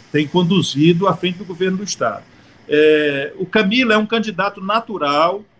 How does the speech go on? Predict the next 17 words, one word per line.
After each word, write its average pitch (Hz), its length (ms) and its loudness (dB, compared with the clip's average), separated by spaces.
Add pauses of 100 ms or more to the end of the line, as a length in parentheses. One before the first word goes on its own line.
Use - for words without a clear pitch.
(180)
ao 135 160 -2
Senado, 139 540 -6 (520)
né? 165 380 -8
E, 135 640 -4 (380)
assim, 123 260 -10
tem 160 180 -4
uma, 151 380 0
uma 135 180 -10
expressão 156 640 -2
aí, 156 280 -2
acho 139 160 -10
que - 60 -10
é 139 60 -8
do 131 100 -10
Turf, 165 580 -2 (300)
que 156 160 -2
diz: 170 420 -2